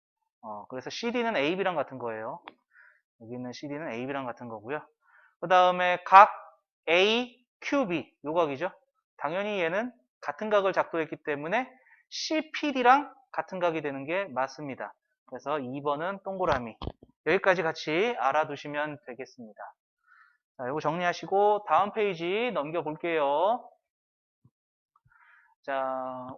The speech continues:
오늘 방금 했던 내용 문제들이에요. 일 번부터 같이 풀게요.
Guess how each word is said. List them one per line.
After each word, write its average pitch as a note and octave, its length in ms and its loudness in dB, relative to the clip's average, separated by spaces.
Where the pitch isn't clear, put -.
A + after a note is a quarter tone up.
오늘 G3 680 -2
방금 F3+ 300 -2
했던 G3+ 340 -2
내용 D3+ 440 -4
문제들이에요. C#3+ 840 -2
일 F#3 140 -2
번부터 G3 280 -4
같이 C#3 240 -6
풀게요. C3 380 -14